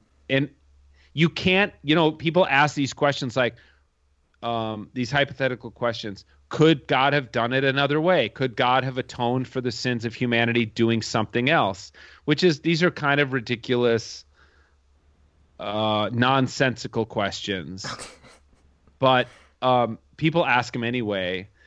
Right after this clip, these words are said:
Speaker 1: So the way you get rid of those nonsensical questions is to say, "Well, why was this so significant?" And you
Speaker 2: Mm-hmm.
Speaker 1: can't answer that question without looking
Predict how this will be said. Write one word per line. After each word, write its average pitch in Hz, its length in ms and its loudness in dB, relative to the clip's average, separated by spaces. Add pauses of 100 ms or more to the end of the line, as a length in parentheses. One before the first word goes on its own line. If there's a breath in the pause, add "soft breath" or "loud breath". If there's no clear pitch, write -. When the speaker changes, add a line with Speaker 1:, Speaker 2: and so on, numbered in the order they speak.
(180 soft breath)
Speaker 1:
So 165 180 2
the 156 120 6
way 160 260 4
you 208 180 2
get 156 260 0
rid 160 360 4
of 185 140 2
those 135 280 0
nonsensical 131 600 -4
questions 123 600 -2
is 135 220 -8
to 135 100 -6
say, 135 180 -2
"Well, 127 200 0
why 151 640 4 (480 soft breath)
was 143 360 4
this 143 200 0
so 135 220 0
significant?" 120 1080 -4 (520)
And 127 200 0
you 131 80 -2
Speaker 2:
Mm-hmm. 139 60 -8
Speaker 1:
can't 147 320 0
answer 143 260 0
that 127 160 0
question 131 360 -2
without 120 300 -2
looking 135 880 -2